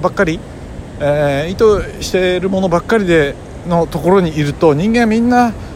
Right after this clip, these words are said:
えー、利己的でいろんなあれを持ってますからね、いろんな方針持ってますから、それにね、振り回されると、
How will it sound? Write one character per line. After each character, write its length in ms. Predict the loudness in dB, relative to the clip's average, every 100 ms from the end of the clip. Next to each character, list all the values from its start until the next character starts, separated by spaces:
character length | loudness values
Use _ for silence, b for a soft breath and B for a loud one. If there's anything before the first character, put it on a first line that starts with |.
| -10
え 260 | -4 0 0
ー、 20 |
利 100 | 0
己 140 | 2 2
的 200 | 0 2
で 120 | 2
い 60 | 4
ろ 100 | 2
ん 80 |
な 180 | 4 2 0 -8
あ 100 | -2
れ 80 | 0
を 60 | 2
持 80 |
っ 40 | 2
て 80 | 0
ま 80 | -2
す 60 |
か 100 | -2
ら 80 | -2
ね、 60 | -2
い 40 |
ろ 100 | 0
ん 40 |
な 60 | 2
方 140 | 2
針 140 | 2 2
持 140 | 0
っ 20 |
て 100 | 0
ま 100 | -2
す 80 | -2
か 80 | -2
ら、 160 | -4 -6 B B B B
そ 160 | -2 2
れ 100 | 4
に 80 | 4
ね、 100 | 2
振 120 | 2
り 80 | 2
回 140 | 2
さ 140 | 2
れ 80 | 0
る 80 | 0
と、 240 | 2 2